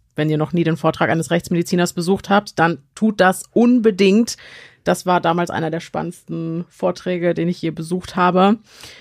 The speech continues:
Dann Macht und Millionen und last but not least unsere lieben Kolleginnen Marike und Amanda von Puppies and Crime. Auch die beiden durften wir uns ja letztes Jahr in Köln schon live ansehen. Und was soll ich sagen, die beiden haben das einfach nur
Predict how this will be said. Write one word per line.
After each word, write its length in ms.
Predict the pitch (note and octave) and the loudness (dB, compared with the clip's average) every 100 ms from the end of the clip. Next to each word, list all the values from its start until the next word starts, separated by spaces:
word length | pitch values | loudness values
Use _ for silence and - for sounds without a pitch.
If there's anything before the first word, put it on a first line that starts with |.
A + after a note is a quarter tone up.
| - _ _ - | -20 _ _ -2
Dann 340 | E3+ E3+ G3+ - | 0 2 0 -2
Macht 340 | E3+ F#3+ A3+ - | 0 0 0 -2
und 160 | A3 | -2
Millionen 540 | G3+ G3 F3+ F3 G3 G#3 | 2 2 4 4 2 0
und 380 | E3+ F3 - _ | 0 -2 -4 _
last 340 | E3 E3 F3 - | 0 0 0 -2
but 160 | F3+ | -4
not 180 | - D3 | -4 -8
least 360 | D3+ D#3 - - | -6 -8 -8 -6
unsere 260 | D#3 D#3 | -6 -2
lieben 220 | D#3+ F3 F#3 | 0 0 0
Kolleginnen 720 | - F3+ E3+ E3 D#3 E3+ F3 | 0 2 2 0 -2 -2 -4
Marike 420 | D#3 D#3 F#3 - | -6 -6 -8 -8
und 160 | G#3+ G3+ | -10 -6
Amanda 560 | G3+ F#3 D#3+ - G3 _ | -4 -4 -4 -6 -8 _
von 320 | _ F#3 E3+ - - | _ -8 -8 -10 -10
Puppies 320 | F3 F#3+ F3+ | -6 -4 -2
and 140 | G#3 | -4
Crime. 420 | G#3 A3 G#3 E3+ G#3+ - - - - - | 2 4 4 2 -2 -4 -10 -10 -6 0
Auch 160 | A3 | 0
die 180 | - A3+ | 2 0
beiden 320 | G3 F3+ F3+ | 4 4 2
durften 400 | F#3 F#3+ G3 F#3 | 2 0 -2 -4
wir 120 | F#3 F3 | -2 -2
uns 120 | F#3 | 0
ja 80 | G#3 | -2
letztes 380 | F#3 - F3+ | -2 -4 -6
Jahr 120 | - E3 | -2 0
in 100 | F3+ | 0
Köln 280 | - C#3+ | 0 0
schon 240 | F3 - E3 | 0 0 0
live 320 | D#3+ E3 - | 0 -2 -4
ansehen. 880 | - E3 D#3+ E3 _ - F3+ E3 E3 | -6 -4 -4 -8 _ -4 0 2 0
Und 180 | D#3+ - | -2 -4
was 140 | D#3+ | -4
soll 120 | E3 | -2
ich 80 | E3 | -2
sagen, 280 | - D#3+ E3 | -2 -2 0
die 80 | F3 | -2
beiden 300 | D#3 D#3 D#3+ | -2 -2 -4
haben 120 | D#3 | -4
das 100 | E3+ | -6
einfach 240 | - E3+ E3+ | -4 -4 0
nur 400 | E3+ E3 E3 | 2 2 0